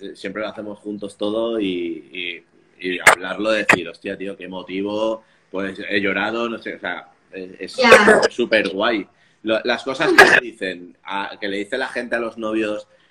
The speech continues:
Speaker 1: en los momentos de, del discurso, de lo que sea, es súper chulo, o sea, es muy, muy fuerte.
Speaker 2: No, ah, dice Vanessa, se oye eco.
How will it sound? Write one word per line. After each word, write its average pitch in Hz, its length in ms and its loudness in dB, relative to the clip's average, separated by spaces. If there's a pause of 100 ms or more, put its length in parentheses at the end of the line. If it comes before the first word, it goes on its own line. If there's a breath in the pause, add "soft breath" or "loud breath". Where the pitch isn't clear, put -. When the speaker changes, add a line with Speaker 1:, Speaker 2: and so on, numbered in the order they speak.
(220)
Speaker 1:
en 107 320 -2
los 101 160 -4
momentos 104 560 -2
de, 101 560 2
del 92 240 -6
discurso, 110 540 -2
de 104 80 2
lo 101 120 2
que 92 100 -2
sea, 110 360 2
es - 320 -2
súper 139 560 0
chulo, 127 280 -2
o 87 60 -4
sea, 82 400 -4 (360)
es 90 160 -6
muy, 113 320 8
muy 104 160 10
fuerte. 98 500 0 (1800)
Speaker 2:
No, 277 380 10
ah, 254 380 6
dice 269 240 6
Vanessa, 247 420 4
se 254 180 2
oye 254 300 4
eco. 233 160 -2